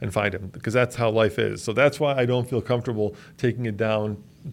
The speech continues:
beyond the last fifty miles. And I know that seems like a high number. I'm sure a lot of you are like, "Hey, I'll take it down to two miles," right? But for me,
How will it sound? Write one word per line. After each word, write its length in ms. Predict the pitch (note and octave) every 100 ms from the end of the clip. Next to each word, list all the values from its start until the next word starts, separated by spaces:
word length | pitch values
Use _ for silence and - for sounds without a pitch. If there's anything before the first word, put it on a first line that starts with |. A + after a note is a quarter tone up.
| -
beyond 360 | A#2 A#2 G#2+ G#2
the 60 |
last 300 | G#2+ G#2 F#2+
fifty 220 | - -
miles. 280 | G#2+ G#2 G2+
And 100 | G#2+
I 40 | A2+
know 180 | C#3
that 200 | C#3 C3+
seems 260 | - C3+ A#2+
like 140 | B2
a 100 | A#2
high 160 | G2 A#2+
number. 380 | A2+ A#2+ C3 C3+
I'm 120 | G#2
sure 160 | - A#2
a 40 |
lot 140 | G#2+
of 80 | A2
you 80 | G#2+
are 40 |
like, 160 | G#2 F#2
"Hey, 100 | G#2+
I'll 140 | B2
take 180 | - G#2+
it 60 | F#2+
down 200 | G2+ G2+
to 120 | G2 - - - -
two 160 | D#3+ A3
miles," 360 | G#2+ G2 F2+
right? 240 | G#2+ A#2+ C3 - - -
But 240 | B2 A#2 -
for 120 | C#3
me, 420 | E3+ D3 B2+ B2